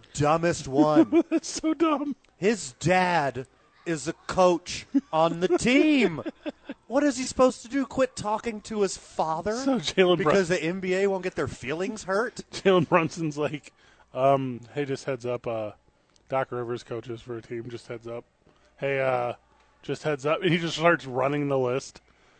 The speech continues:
Speaker 2: So, uh, so yeah, I guess they're gonna get him for, uh, tampering. What is that, like a fee? Like, what is that even? Is there a fine? I really don't know. Like, did they get to sign him for way too much money,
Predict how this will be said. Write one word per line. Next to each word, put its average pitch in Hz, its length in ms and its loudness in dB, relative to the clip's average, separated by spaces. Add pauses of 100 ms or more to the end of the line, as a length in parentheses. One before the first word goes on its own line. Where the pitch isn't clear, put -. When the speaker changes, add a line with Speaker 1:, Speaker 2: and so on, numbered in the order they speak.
(360)
Speaker 2:
So, 160 280 6
uh, 156 360 8
so - 160 -4
yeah, 220 140 6
I 190 80 6
guess 160 160 -2
they're 185 80 0
gonna 185 160 4
get 190 100 0
him 196 140 2
for, 190 280 2
uh, 180 400 8 (880)
tampering. 254 680 0 (920)
What 254 120 4
is 311 100 4
that, 180 120 4
like 170 140 2
a 139 40 0
fee? 262 560 0
Like, 208 180 -4
what 240 140 2
is 240 80 -6
that 233 100 2
even? 202 440 0 (760)
Is 160 120 -2
there 202 160 6
a 170 60 4
fine? 226 720 -2
I - 60 -10
really 208 240 2
don't 190 200 2
know. 147 300 0
Like, 151 200 -4
did 170 160 0
they 175 80 2
get 208 160 -4
to 185 100 -4
sign 175 240 0
him 196 80 0
for 170 100 -2
way 160 160 0
too 180 140 -2
much 165 180 -2
money, 160 280 -2